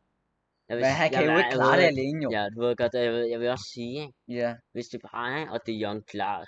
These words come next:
Speaker 1: holder den der klub sammen, ikke?
Speaker 2: Ja.
Speaker 1: Så skal de nå til store højder.
Speaker 2: Ja,
Speaker 1: Jeg vil
Speaker 2: præcis.
Speaker 1: sige,
Speaker 2: Deres
Speaker 1: jeg vil
Speaker 2: forsvar,
Speaker 1: sige, jeg vil
Speaker 2: Barcelonas
Speaker 1: ja.
Speaker 2: forsvar, den er jo også
Speaker 1: Jeg,
Speaker 2: dødt, jo.
Speaker 1: jeg vil sige, Depay, han er ikke den store målscorer, jo.
Speaker 2: Mm.
Speaker 1: Depay er ikke den store målscorer, så jeg tænker,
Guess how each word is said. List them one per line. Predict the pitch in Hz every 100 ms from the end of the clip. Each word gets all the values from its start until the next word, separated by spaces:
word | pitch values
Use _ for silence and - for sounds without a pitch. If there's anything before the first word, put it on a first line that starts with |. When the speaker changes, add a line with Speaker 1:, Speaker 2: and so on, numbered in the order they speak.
| -
Speaker 1:
holder | 101 107
den | 107 104
der | 101
klub | - 104 -
sammen, | 73 95 123
ikke? | 147 123
Speaker 2:
Ja. | 120 123 _ _ _ _ - _
Speaker 1:
Så | -
skal | - 117
de | 113
nå | 110
til | -
store | - 113 110
højder. | 110 95 90 - _
Speaker 2:
Ja, | 120
Speaker 1:
Jeg | 117 110
vil |
Speaker 2:
præcis. | 117 110 113
Speaker 1:
sige, | 110 113 107 _ _ _
Speaker 2:
Deres | 135 -
Speaker 1:
jeg | 139
vil | 147
Speaker 2:
forsvar, | 117 147
Speaker 1:
sige, | 135
jeg | 131
vil | 117
Speaker 2:
Barcelonas | 139 147 -
Speaker 1:
ja. | 117
Speaker 2:
forsvar, | 120 131
den | 131 120
er | 120
jo | 117
også | 110
Speaker 1:
Jeg, | 104
Speaker 2:
dødt, | 120 117 -
jo. | 117 101
Speaker 1:
jeg | - 104
vil | 104
sige, | - 113
Depay, | 104 101 - 117 117
han | 123
er | 104
ikke | 104
den | - 117
store | - 104 98 110 104 87 98
målscorer, | 98 104 - - 82 80 69
jo. | _ _
Speaker 2:
Mm. | 123 117 107 101 _ _ _ _ _ _ _ _ _ _ _ _ _ _ _ _ _ - -
Speaker 1:
Depay | 104 107
er | 117
ikke | -
den | 117
store | - 113
målscorer, | 107 - 92 90
så | -
jeg | 101
tænker, | 117 113